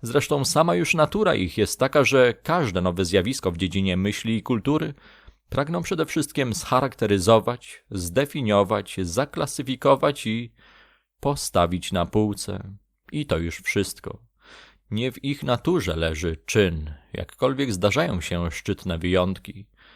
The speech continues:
Lecz naszym zadaniem jest czyn właśnie, nie zaś definicja i klasyfikacja. Żywimy zresztą bardzo poważne obawy, iż rzecz zdefiniowana i zaklasyfikowana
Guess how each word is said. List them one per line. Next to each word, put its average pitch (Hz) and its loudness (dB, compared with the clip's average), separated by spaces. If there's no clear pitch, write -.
Lecz 95 -2
naszym 98 -2
zadaniem 82 0
jest - -10
czyn 90 0
właśnie, 85 -6
nie 170 -2
zaś 82 0
definicja 87 -4
i 85 -4
klasyfikacja. 87 -6
Żywimy 101 -2
zresztą 90 0
bardzo 120 2
poważne 127 4
obawy, 123 4
iż 87 -2
rzecz 90 0
zdefiniowana 110 0
i 92 0
zaklasyfikowana 107 2